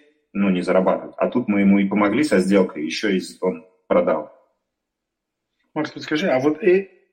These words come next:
Speaker 2: история это только на, я не знаю, на города-миллионники или по всей России это происходит? Ну, то есть, я не знаю, какой-нибудь там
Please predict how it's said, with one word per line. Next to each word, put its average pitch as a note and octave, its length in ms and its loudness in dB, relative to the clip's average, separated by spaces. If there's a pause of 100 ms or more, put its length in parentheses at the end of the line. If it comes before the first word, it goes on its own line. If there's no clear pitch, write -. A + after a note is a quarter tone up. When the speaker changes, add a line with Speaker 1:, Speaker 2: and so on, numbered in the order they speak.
(220)
Speaker 2:
история E3+ 460 0
это D3 200 -2
только F3 380 -4
на, D3+ 680 -2 (960)
я C#3+ 260 -10
не C#3 60 -8
знаю, C3 200 -6
на B2+ 100 -10
города-миллионники D#3+ 840 2
или C3 140 -2
по D3+ 100 -4
всей D3+ 200 -2
России D3+ 400 -2
это - 140 -12
происходит? A#2+ 640 -10
Ну, D#3 80 -4
то D#3 80 0
есть, C#3+ 160 -2
я C#3+ 60 -2
не C#3+ 80 -2
знаю, C3+ 220 0
какой-нибудь B2+ 460 -4
там B2 220 -8